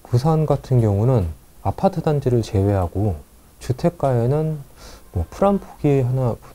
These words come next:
찾아보기 힘들잖아요. 바로 앞에 다 콘크리트 혹은 아스팔트가 깔려 있어서요. 각 가구당 한 곳마다, 뭐, 나무를 한 그루씩 심는다고 해도 백만 그루면은 충분한데, 천만 그루나 심는다고 하니까,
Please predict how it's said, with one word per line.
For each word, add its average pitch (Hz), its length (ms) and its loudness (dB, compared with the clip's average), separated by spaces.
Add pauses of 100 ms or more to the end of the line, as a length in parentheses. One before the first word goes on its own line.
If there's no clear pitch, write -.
찾아보기 143 460 2
힘들잖아요. 117 680 -2 (160)
바로 113 200 0
앞에 - 220 -6
다 90 200 -8
콘크리트 151 840 -6
혹은 143 300 -2
아스팔트가 - 600 -8
깔려 127 280 0
있어서요. 82 540 -6 (800)
각 - 240 2
가구당 139 600 4
한 180 260 4
곳마다, 151 680 6
뭐, 95 280 0 (440)
나무를 123 600 4 (240)
한 180 140 0
그루씩 165 300 0
심는다고 143 600 0
해도 104 300 0
백만 107 360 2
그루면은 104 520 0
충분한데, 135 680 0 (460)
천만 180 460 4
그루나 135 520 2
심는다고 127 640 2
하니까, 104 400 0